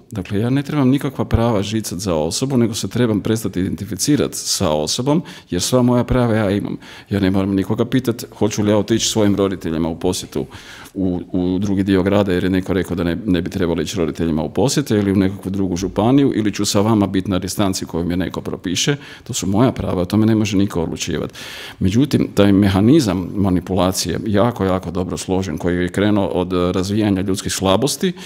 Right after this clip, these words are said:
a izbjegavao je ljudski razum, je došao do toga da se ljudi poistovjećuju ne sa čovjekom, nego sa osobom. I to vam ide, recimo, toliko daleko. Ja sam sad, prije nego što sam došao kod vas, samo malo bacio oko na službene stranice nekih naših institucija.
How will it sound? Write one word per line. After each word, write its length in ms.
a 100
izbjegavao 540
je 220
ljudski 320
razum, 420
je 140
došao 300
do 100
toga 280
da 120
se 180
ljudi 380
poistovjećuju 800
ne 240
sa 180
čovjekom, 640
nego 200
sa 220
osobom. 440
I 80
to 120
vam 160
ide, 160
recimo, 360
toliko 360
daleko. 460
Ja 180
sam 180
sad, 240
prije 180
nego 120
što 140
sam 120
došao 220
kod 80
vas, 300
samo 240
malo 240
bacio 400
oko 140
na 120
službene 600
stranice 480
nekih 360
naših 340
institucija. 540